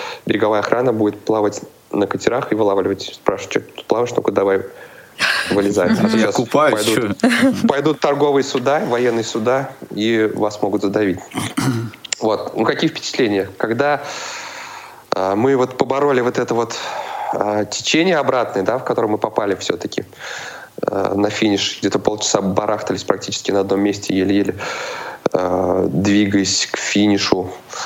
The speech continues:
Speaker 1: И, а, когда над нами жужжали вертолеты прессы, там, береговой охраны, и комментатор кричал в рупор, подбадривал там что-то на турецком, на английском языке и на русском вроде тоже, потому что,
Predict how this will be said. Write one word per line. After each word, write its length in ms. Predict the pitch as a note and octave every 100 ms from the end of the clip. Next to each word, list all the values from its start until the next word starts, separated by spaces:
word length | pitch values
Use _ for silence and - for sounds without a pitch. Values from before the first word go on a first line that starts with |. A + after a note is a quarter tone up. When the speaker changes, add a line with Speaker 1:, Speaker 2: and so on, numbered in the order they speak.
| - -
Speaker 1:
И, 520 | - G2+ G2+ G2 F#2 - -
а, 440 | - G2 G2 F#2+
когда 600 | F#2 G2+ G2+ G#2 G#2 - -
над 140 | G2+
нами 340 | G#2+ G#2+ G#2 G2+ - -
жужжали 360 | A2 G#2+ A2+ A2
вертолеты 480 | A2 A2+ A2 G#2
прессы, 540 | - - G2+ A2 - G#2+
там, 380 | - G#2 G2+ G2
береговой 400 | G#2 G#2 G#2+ G#2
охраны, 640 | - G#2+ G#2+ G#2 G#2 G#2
и 100 | G2+ - - - - -
комментатор 760 | A2+ A2+ A2+ A#2 A2 A2 G#2 - - - -
кричал 400 | A#2+ G#2+ A#2 G#2+
в 120 | A2
рупор, 520 | A#2+ B2+ A#2 A2+ A#2 - - - - _
подбадривал 560 | A#2 A#2 A2 A2+ A2 G#2+
там 160 | A2
что-то 260 | A2 G#2+ -
на 100 | A2
турецком, 500 | A#2 A2+ A2+ - G#2+
на 80 | G#2+
английском 540 | G#2+ G#2+ A2 - G#2
языке 460 | G#2 G#2 G2+ G#2+ G2+ - -
и 100 | -
на 140 | G2+ G2+
русском 400 | A#2 - A2+ -
вроде 280 | G#2 G2 G2
тоже, 320 | G#2 F2+ F2+
потому 280 | - G2 G2+
что, 220 | -